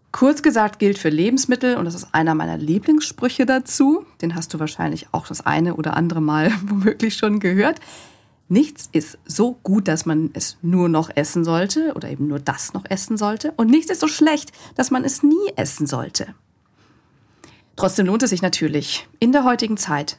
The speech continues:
mit dem heutigen Angebot und Überangebot an teilweise sehr hoch verarbeiteten, industriell angefertigten Lebensmitteln, mal genau hinzuschauen, wo man an Zusatzstoffen, Zusatzzucker oder sonsten-, sonstigen unnötigen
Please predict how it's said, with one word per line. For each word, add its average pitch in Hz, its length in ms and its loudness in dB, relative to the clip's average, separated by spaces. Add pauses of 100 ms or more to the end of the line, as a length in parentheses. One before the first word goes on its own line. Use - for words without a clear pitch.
mit 208 140 2
dem 220 120 0
heutigen 214 500 0 (120)
Angebot 185 560 0
und 160 100 -8
Überangebot 160 580 0
an 151 140 0
teilweise 233 560 0 (220)
sehr 180 300 0
hoch 240 420 2 (260)
verarbeiteten, 196 960 2
industriell 202 640 0
angefertigten 180 720 -2
Lebensmitteln, 196 920 2 (520)
mal 196 200 4
genau 285 260 2
hinzuschauen, 160 720 2 (260)
wo 190 60 4
man 202 160 2
an 156 120 2
Zusatzstoffen, 156 1200 -2
Zusatzzucker 160 1400 0
oder 156 160 0
sonsten-, 180 540 0 (220)
sonstigen 190 580 2
unnötigen 202 960 0